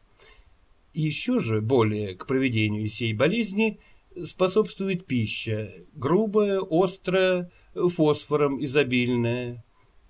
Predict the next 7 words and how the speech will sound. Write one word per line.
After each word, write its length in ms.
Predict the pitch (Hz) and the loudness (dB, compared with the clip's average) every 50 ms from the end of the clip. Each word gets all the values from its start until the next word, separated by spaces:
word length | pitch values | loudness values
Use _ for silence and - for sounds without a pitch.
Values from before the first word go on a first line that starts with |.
| - 160 | -8 -4
каковую 560 | 165 156 - 139 135 151 190 220 233 226 214 | -4 2 4 4 4 4 2 0 0 -4 -6
составляет 800 | - 208 180 - - 160 139 123 117 120 123 135 143 143 - - - | -6 -6 -6 0 0 0 2 4 2 2 2 2 -2 -6 -8 -12 -10
рыба». 520 | 147 110 107 98 95 92 92 - 85 82 _ _ - _ _ _ - _ _ _ _ _ _ _ _ _ _ _ _ _ | -6 -6 -6 -6 -6 -10 -14 -18 -20 -20 _ _ -20 _ _ _ -20 _ _ _ _ _ _ _ _ _ _ _ _ _
Далее, 1160 | - - 135 143 226 247 254 247 240 233 226 220 220 214 214 208 202 202 196 196 190 185 175 170 - _ _ _ - - - - - _ | -12 -10 0 8 10 10 10 12 10 8 10 10 10 10 10 10 8 6 4 4 2 -2 -6 -8 -10 _ _ _ -20 -20 -20 -20 -14 _
при 240 | - 208 220 226 208 | 4 4 6 6 6
недостатке 800 | 190 165 135 131 131 127 - - 127 120 117 117 - - 120 113 | 6 6 6 6 4 4 2 4 4 4 4 4 0 -2 0 0
одежды, 800 | 110 113 123 143 196 233 240 220 190 196 190 220 220 214 208 208 | 0 0 0 2 2 4 4 2 0 0 0 0 2 2 0 -4